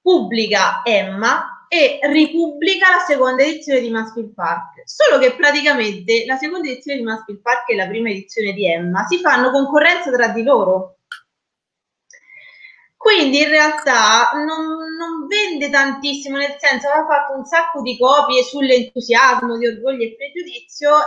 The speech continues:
eh, in realtà però gliene sono rimaste tante in più, quindi non ha guadagnato tantissimo Jane purtroppo. Con i primi due sì, Ragione e Sentimento, Orgoglio e Pregiudizio, con gli altri due un po' meno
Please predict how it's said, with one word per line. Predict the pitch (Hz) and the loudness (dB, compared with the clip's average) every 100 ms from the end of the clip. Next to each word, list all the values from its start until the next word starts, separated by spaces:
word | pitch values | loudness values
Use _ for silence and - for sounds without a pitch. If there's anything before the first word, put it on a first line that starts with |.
| 254 | 0
eh, | 254 254 | 0 0
in | 269 | 0
realtà | 294 320 311 330 - | 0 0 0 0 0
però | 277 | 0
gliene | 262 226 226 | 0 -2 -2
sono | 254 233 | -2 -2
rimaste | 226 240 240 226 | -4 -6 -6 -8
tante | 220 175 196 180 185 185 | -6 -8 -8 -10 -12 -10
in | 214 196 180 | -8 -8 -8
più, | 185 175 175 _ | -4 -4 -4 _
quindi | - 311 254 | -2 2 4
non | 247 277 | 4 4
ha | 220 208 | 2 0
guadagnato | 208 202 202 202 208 208 208 190 190 185 - - | 0 2 2 2 4 4 4 4 4 4 -4 -2
tantissimo | 214 214 208 202 - 196 190 | 0 0 -2 -10 -12 -12 -10
Jane | 180 190 190 180 | -8 -6 -6 -8
purtroppo. | 180 180 175 - 508 _ _ - | -10 -8 -8 -8 -14 _ _ 4
Con | 269 | 4
i | 277 | 4
primi | 269 294 294 240 | 2 2 2 4
due | 415 415 - | 4 4 0
sì, | 233 196 | -2 2
Ragione | 202 202 240 | 0 2 2
e | 240 | 2
Sentimento, | 240 247 262 277 254 | 2 2 0 0 0
Orgoglio | 233 240 | 2 0
e | 233 | 0
Pregiudizio, | 233 233 208 - 302 | -4 -6 -10 -10 -6
con | 349 | -2
gli | 339 | 2
altri | 359 359 381 359 339 | 2 0 -4 -6 -4
due | 311 302 277 - - _ - | 0 2 2 0 -10 _ -2
un | 302 302 233 | 0 0 0
po' | 269 254 233 | 2 4 4
meno | 220 190 185 190 185 202 - - | 0 -2 -4 -2 -2 -4 -12 -20